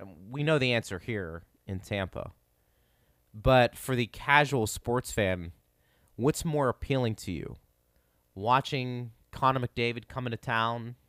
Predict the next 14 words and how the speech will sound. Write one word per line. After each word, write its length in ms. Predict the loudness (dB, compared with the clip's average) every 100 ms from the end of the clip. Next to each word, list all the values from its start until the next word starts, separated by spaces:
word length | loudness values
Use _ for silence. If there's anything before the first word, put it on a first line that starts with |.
| _ _ -12
a-, 40 |
and 200 | -8 -4
maybe 180 | -4 -2
going 240 | 2 2 2
to 100 | -2
a 40 |
game, 380 | -2 -2 -2 -6 -8
or 80 |
seeing 360 | -10 -8 -8 -6
the 60 | -4
back-to-back 540 | -2 -2 -2 -4 -4
Stanley 240 | -6 -6
Cup 160 | -8 -12
champs? 540 | -12 -12 -12 -16 -20